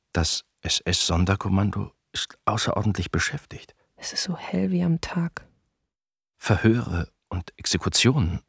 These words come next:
Speaker 1: ohne Unterlass.
Speaker 2: Aber dieses Licht ist irreal, unheilvoll.
Speaker 1: Jede irgendwie verdächtige Person wird auf der Straße kurzerhand erschossen. Die Leichen bleiben genau dort liegen, wo sie hingefallen sind.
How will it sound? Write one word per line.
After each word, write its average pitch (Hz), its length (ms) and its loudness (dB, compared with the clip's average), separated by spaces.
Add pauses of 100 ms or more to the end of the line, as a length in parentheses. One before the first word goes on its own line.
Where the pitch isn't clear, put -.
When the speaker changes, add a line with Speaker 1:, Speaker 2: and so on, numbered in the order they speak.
(180)
Speaker 1:
ohne 127 260 4
Unterlass. 92 500 -4 (280)
Speaker 2:
Aber 175 140 0
dieses 180 360 -2
Licht - 360 -6
ist - 260 -10 (540)
irreal, 180 580 -4 (720)
unheilvoll. 165 840 0 (1400)
Speaker 1:
Jede 127 440 2 (140)
irgendwie 160 480 2
verdächtige - 560 -2
Person 107 460 2 (260)
wird - 180 2
auf - 100 -4
der - 100 4
Straße - 380 2 (220)
kurzerhand - 600 2
erschossen. - 520 -2 (720)
Die 120 60 8
Leichen 123 380 6
bleiben 117 260 4
genau 127 360 4
dort - 360 0
liegen, 127 400 4
wo 123 80 4
sie 113 100 4
hingefallen 104 540 0
sind. 95 240 -2